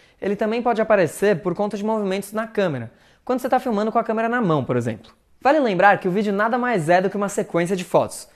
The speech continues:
e no cinema normalmente se utiliza vinte e quatro frames por segundo. Pra atingir a melhor textura possível, existe uma relação matemática entre a quantidade de frames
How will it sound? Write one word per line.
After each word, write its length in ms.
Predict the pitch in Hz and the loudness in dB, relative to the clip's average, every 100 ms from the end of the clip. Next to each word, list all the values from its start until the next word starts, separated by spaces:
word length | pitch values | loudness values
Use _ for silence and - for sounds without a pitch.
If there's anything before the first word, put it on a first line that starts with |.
| _ | _
e 60 | - | -4
no 100 | 269 | -2
cinema 360 | 262 226 240 214 | -2 -2 0 0
normalmente 580 | 233 269 247 208 226 | 0 -2 -2 -2 -4
se 80 | - | -6
utiliza 500 | 247 233 170 180 202 | -6 -2 0 0 0
vinte 260 | 170 202 240 | -2 -4 -2
e 40 | |
quatro 260 | - 208 190 | 2 2 2
frames 360 | - 175 185 | -2 -2 -2
por 160 | - 190 | -4 -2
segundo. 400 | 226 170 120 - _ - | 0 -2 -4 -8 _ -2
Pra 120 | 247 | 2
atingir 340 | 302 277 214 247 | 2 2 2 2
a 60 | |
melhor 260 | 226 208 240 | 4 4 4
textura 380 | 226 - 240 226 | 2 4 4 4
possível, 580 | 170 - 190 151 120 156 | 0 0 2 2 0 -2
existe 300 | 175 240 240 | -2 -2 -2
uma 100 | 220 | 2
relação 360 | 226 208 240 | 4 2 2
matemática 680 | 247 254 214 165 277 - 208 | -2 -2 0 2 0 0 -4
entre 180 | 196 208 | -2 -2
a 40 | 208 | 0
quantidade 460 | 214 - 180 247 | -2 2 4 4
de 100 | 240 | 0
frames 500 | 214 175 185 247 - | -2 0 0 -2 -8